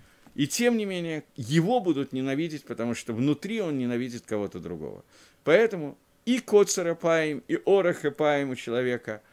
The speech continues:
это плохо. А что должно быть?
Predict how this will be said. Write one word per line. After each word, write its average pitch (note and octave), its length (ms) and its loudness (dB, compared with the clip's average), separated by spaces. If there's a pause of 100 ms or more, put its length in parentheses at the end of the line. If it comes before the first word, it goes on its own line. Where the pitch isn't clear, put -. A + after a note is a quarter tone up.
(320)
это D3 240 2
плохо. - 420 -2 (360)
А A#2 100 0
что A3+ 260 4
должно D3+ 440 2
быть? E3 280 -12